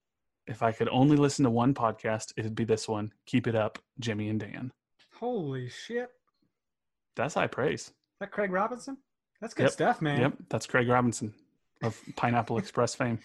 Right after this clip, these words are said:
Speaker 1: If he could
Speaker 2: You
Speaker 1: only
Speaker 2: went
Speaker 1: listen to one podcast, it would be this one. <laughs>
Speaker 2: I was gonna say, I was gonna say Doug Judy, the Pontiac
Speaker 1: Doug,
Speaker 2: Bandit,
Speaker 1: Doug
Speaker 2: but you
Speaker 1: Judy.
Speaker 2: went. <laughs>
Speaker 1: Yeah.
Speaker 2: That,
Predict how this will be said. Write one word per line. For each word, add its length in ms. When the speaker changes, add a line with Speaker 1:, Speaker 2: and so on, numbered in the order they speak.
Speaker 1:
If 120
he 100
could 120
Speaker 2:
You 40
Speaker 1:
only 220
Speaker 2:
went 100
Speaker 1:
listen 400
to 140
one 340
podcast, 640
it 60
would 140
be 100
this 240
one. 180
<laughs> 320
Speaker 2:
I 100
was 140
gonna 160
say, 320
I 80
was 80
gonna 80
say 120
Doug 280
Judy, 420
the 80
Pontiac 460
Speaker 1:
Doug, 220
Speaker 2:
Bandit, 160
Speaker 1:
Doug 180
Speaker 2:
but 140
you 100
Speaker 1:
Judy. 120
Speaker 2:
went. 200
<laughs> 760
Speaker 1:
Yeah. 280
Speaker 2:
That, 180